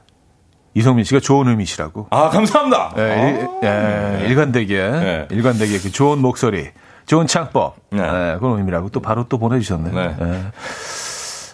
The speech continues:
Speaker 1: 이런, 이런 소통이 좋은 것 같아.
Speaker 2: 맞아요, 맞아요.
Speaker 1: 네.
Speaker 2: 이, 네.
Speaker 1: 아, 자, 보내주실 곳은요?
Speaker 2: 네, 단문 오십 원, 장문 백 원의 문자 샵 팔구일공, 무료인 콩도 열려 있고요. 이연의 음악 앨범 카카오톡 플러스 친구로도 받고 있습니다.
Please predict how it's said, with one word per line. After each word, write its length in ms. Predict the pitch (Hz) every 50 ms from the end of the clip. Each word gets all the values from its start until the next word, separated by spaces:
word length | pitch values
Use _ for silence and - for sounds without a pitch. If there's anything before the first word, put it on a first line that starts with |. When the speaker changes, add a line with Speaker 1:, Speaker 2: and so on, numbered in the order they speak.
| _ _ _
Speaker 1:
이런, 160 | 107 139 -
이런 160 | 127 147 202
소통이 380 | - - 247 - - 247 254 247
좋은 200 | - 170 151 127
것 240 | 104 104 92 85 82
같아. 140 | - 180 196
Speaker 2:
맞아요, 240 | 87 85 80 73 73
맞아요. 420 | 73 82 95 92 92 90 87 87 87
Speaker 1:
네. 80 | 95
Speaker 2:
이, 60 | 92 82 82 -
네. 200 | 85 80 73 69 71 - - - - - - _
Speaker 1:
아, 1400 | - 120 127 131 131 131 135 135 135 131 135 135 135 135 135 135 135 135 131 135 135 135 131 135 135 135 131 120
자, 360 | - 156 147 127 98 - - _ _ _ _ - - _ _ _ -
보내주실 520 | 143 156 202 214 208 160 147 180 208 -
곳은요? 480 | - 175 139 143 170 165 156 147 175 196
Speaker 2:
네, 160 | 233 269 247
단문 260 | 240 - 226 254 262 262
오십 180 | 254 247 240
원, 100 | 240 233
장문 220 | - 190 190 202 190
백 80 | 185 170
원의 160 | 170 170 165
문자 240 | 147 139 127 156 143
샵 220 | 143 156 151 151
팔구일공, 560 | 160 156 139 135 135 123 104 101 95 107 123
무료인 280 | 107 107 120 127 127 131
콩도 280 | 131 - 208 196 185 156
열려 200 | 110 101 98 90
있고요. 360 | 87 90 123 175 190 123 - - - - - -
이연의 480 | - 131 160 190 202 202 202 202 170 143
음악 240 | 139 143 143 143
앨범 460 | 139 127 123 104 87 82 98 131 147 147
카카오톡 480 | - 165 156 165 160 143 147 151 147
플러스 320 | - 214 220 220 214 214 -
친구로도 440 | - 175 160 143 135 117 107 110
받고 260 | - 110 113 - 123 101
있습니다. 440 | 80 - - 87 82 85 87 82